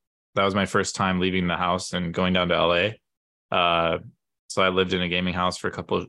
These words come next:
couple months, and, um, I don't know, everything honestly just kinda, everything kinda rolled from there. Um, it wasn't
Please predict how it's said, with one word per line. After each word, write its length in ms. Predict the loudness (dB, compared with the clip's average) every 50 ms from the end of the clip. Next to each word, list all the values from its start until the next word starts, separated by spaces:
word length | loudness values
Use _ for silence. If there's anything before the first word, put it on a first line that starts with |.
| -8 _
couple 220 | -6 -6 -2 0 0
months, 420 | 2 2 2 2 0 -2 -6 -6 -4
and, 500 | -2 -2 0 0 0 -2 -2 -4 -6 -8 -12 _ _ _ _ _ _ _ _ _ _ _ _ _ _ _ _ _ _ _ -20 -20 _ _ _
um, 540 | 0 2 2 2 2 2 0 -2 -4 -6 -8 -12 _ _ -4
I 180 | -2 0 2
don't 120 | 2 2 2
know, 120 | 2 2
everything 400 | 2 0 0 0 0 0 0 0
honestly 340 | 0 0 0 0 -2 -2 -2
just 200 | -2 -2 -4 -2
kinda, 360 | -2 0 2 0 0 -2 -4 -10 _ _ _ _ _ _ _ _ _ _ _ _
everything 220 | -4 -2 0 0
kinda 240 | 0 0 0 2 2
rolled 300 | 2 2 2 2 0 -2
from 180 | -2 -4 -2 0
there. 400 | 2 2 2 0 0 -2 -6 -10 _ _ _
Um, 640 | -4 -2 0 0 0 0 0 -2 -4 -6 -10 -14 -18 _ _ _ _ _ _ _ _ -8 -8 -8 _ _ _ _ _ _ _ _ _ _ _ _ _ _ _ 0
it 60 | 2
wasn't 380 | 2 4 4 2 2 0 -4